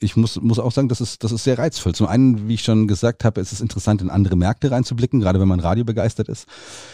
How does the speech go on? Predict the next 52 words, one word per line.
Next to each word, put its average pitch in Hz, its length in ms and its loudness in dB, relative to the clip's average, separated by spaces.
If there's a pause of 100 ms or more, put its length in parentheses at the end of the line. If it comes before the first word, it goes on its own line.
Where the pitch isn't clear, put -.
(120)
Auch 90 160 -2
gerade 95 240 2
was 95 120 0
jetzt - 160 -4
strategische - 540 -2
Arbeit, 135 500 -4
äh, 85 200 0
angeht. 98 440 -4
Also 78 160 -6
wir 80 80 -2
haben 80 100 -2
ja 90 80 -2
immer 85 140 0
große 113 360 -4
Studien, 127 440 -2
wo 92 40 -4
Kollegen 95 280 -2
aus 87 100 -2
Frankreich 101 400 -2
dabei 90 300 0
sind 90 140 0
oder, 80 140 -2
äh, 71 220 -10 (100)
Keith - 300 -4
Pringle, 117 460 0
äh, 95 180 2
als 90 220 -4
International 92 600 -2
Consultant, 98 840 -2 (360)
der 85 80 -2
war 82 80 2
Group 113 220 2
P 120 80 2
D 107 140 -2
von 92 180 2
Capital 117 340 0
Radio, 98 320 4
Sharon 95 280 2
Duster 101 380 0
von, 90 260 2
von 92 120 -2
C 113 160 -2
one 92 280 2
hundred 107 260 2
New 101 80 2
York, 101 220 2
mit 110 100 4
denen 98 200 4
kann 95 140 0
ich 107 100 2
da - 120 -2
zusammenarbeiten. 78 800 -2